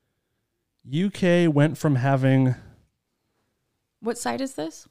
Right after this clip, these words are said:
Speaker 1: Worldometer. Worldometer's not info. It's like, um, um,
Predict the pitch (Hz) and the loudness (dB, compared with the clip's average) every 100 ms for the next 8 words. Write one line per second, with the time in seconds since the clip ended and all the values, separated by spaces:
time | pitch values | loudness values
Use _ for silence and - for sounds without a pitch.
0 | - _ 151 165 175 185 185 220 233 _ | -20 _ 2 4 4 2 0 -2 -6 _
1 | _ _ 143 156 156 156 151 143 143 165 | _ _ -4 -2 0 0 -2 -2 -4 -4
2 | 170 180 165 131 123 110 107 117 - 110 | -4 -4 -4 -4 -2 -2 -4 -6 -4 -4
3 | 110 104 | -2 -6